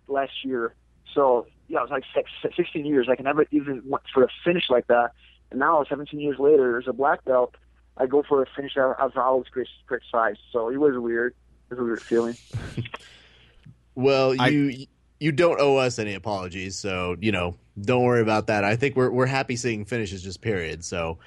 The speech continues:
Speaker 2: I don't know about Kevin. Kevin,
Speaker 3: In
Speaker 2: do
Speaker 3: an
Speaker 2: you
Speaker 3: M M A fight, I can't even imagine being like,
Speaker 2: <laughs>
Speaker 3: "Ah, settled for the old head knock guillotine combo," like a real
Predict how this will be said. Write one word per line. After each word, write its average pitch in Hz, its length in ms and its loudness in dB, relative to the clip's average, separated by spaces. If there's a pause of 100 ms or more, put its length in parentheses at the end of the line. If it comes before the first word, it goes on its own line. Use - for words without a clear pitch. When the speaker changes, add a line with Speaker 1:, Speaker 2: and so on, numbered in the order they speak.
(200)
Speaker 2:
I - 40 0
don't 123 100 2
know 117 60 2
about 98 180 -2
Kevin. 104 380 -2
Kevin, 117 460 -2
Speaker 3:
In 151 80 -4
Speaker 2:
do 147 60 0
Speaker 3:
an 117 60 4
Speaker 2:
you 117 260 2
Speaker 3:
M 151 160 2
M 131 200 0
A 123 180 2
fight, 139 440 -2
I 110 140 -2
can't 127 340 -2
even 117 260 -4
imagine 98 840 -2
being 107 300 -2
like, 196 320 0
Speaker 2:
<laughs> - 40 -6
Speaker 3:
"Ah, 127 420 4 (420)
settled 147 500 6
for 120 140 0
the 143 160 8
old 131 360 4 (280)
head 151 380 0
knock 135 420 0
guillotine 117 760 0
combo," 107 640 2
like 104 300 0
a 98 160 4
real 120 1080 4